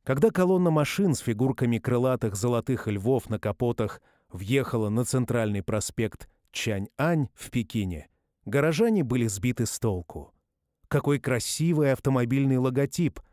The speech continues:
восхищались они. «Что это за марка?» Охранники государственного гостевого дома Дяо Юйтай, уже видевшие все известные автомобили в мире,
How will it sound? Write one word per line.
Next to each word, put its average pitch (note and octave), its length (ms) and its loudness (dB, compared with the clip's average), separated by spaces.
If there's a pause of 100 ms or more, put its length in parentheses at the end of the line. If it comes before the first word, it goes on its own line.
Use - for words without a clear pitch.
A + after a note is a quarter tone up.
(340)
восхищались G#2+ 720 -2
они. F2 380 -6 (420)
«Что - 260 2
это G#3+ 180 2
за F#3+ 160 2
марка?» G2+ 500 -2 (160)
Охранники C3+ 640 2
государственного A#2 880 0
гостевого A2+ 560 0
дома A#2 440 0 (200)
Дяо B2+ 400 2
Юйтай, A2+ 720 0 (340)
уже D3 260 2
видевшие C3+ 540 0
все E3 260 0
известные B2 440 0
автомобили A2+ 540 0
в G2 80 -4
мире, C3 380 0